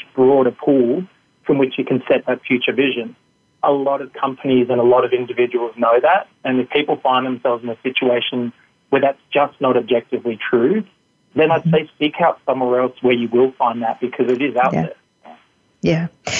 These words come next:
Speaker 2: I, I agree with you. It is out there. I also think people get it in their head an awful lot more than it is necessarily in the, in reality in the moment. There's always a lot more
Speaker 1: Uh, yeah,
Speaker 2: ways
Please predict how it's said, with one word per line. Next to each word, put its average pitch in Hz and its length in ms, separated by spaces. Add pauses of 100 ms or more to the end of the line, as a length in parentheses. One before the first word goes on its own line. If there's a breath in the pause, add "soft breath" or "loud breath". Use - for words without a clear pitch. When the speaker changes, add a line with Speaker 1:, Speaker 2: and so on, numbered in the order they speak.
(220 loud breath)
Speaker 2:
I, - 180
I 214 120
agree 220 260
with 220 120
you. 190 80
It - 60
is 202 200
out 202 220
there. 156 340
I 202 140
also 214 400
think 202 300
people 208 260
get 196 200
it 202 120
in 202 100
their 151 140
head 277 400
an 165 140
awful 143 240
lot 147 220
more 151 300
than 170 220
it 165 100
is 170 160
necessarily 170 680
in 160 200
the, 160 200 (160)
in 165 260
reality 160 540
in 147 60
the 143 60
moment. 131 380
There's 160 240 (100)
always 196 360
a 190 40
lot 175 240
more 165 220
Speaker 1:
Uh, - 20
yeah, 139 140
Speaker 2:
ways 151 240